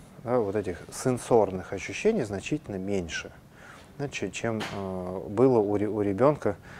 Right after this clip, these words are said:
ну, там, в начале девятнадцатого века. Это нужно учитывать, и, в общем, это нужно заполнять. Здесь, э, м-, массу, э, тому п-, причин, но, э, мы, мы понимаем, что если нет опасного, да, в глаз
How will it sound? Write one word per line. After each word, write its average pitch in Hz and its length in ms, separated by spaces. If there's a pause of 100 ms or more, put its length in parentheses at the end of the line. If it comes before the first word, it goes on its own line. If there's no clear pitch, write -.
(220)
ну, 123 80
там, 101 100
в 92 60
начале 117 340
девятнадцатого 98 680
века. 85 280
Это 139 200
нужно 135 340
учитывать, 135 720
и, - 40
в 104 80
общем, - 260
это 120 160
нужно 107 300
заполнять. 95 720 (560)
Здесь, 127 440
э, 95 60
м-, 104 340
массу, 117 640
э, 92 540
тому 104 260
п-, - 120 (300)
причин, 226 480 (480)
но, 98 1120 (320)
э, - 20
мы, 120 160
мы 120 160
понимаем, 135 460
что 101 260
если 107 540 (120)
нет 113 380
опасного, 110 580
да, 117 180
в 90 100
глаз 101 380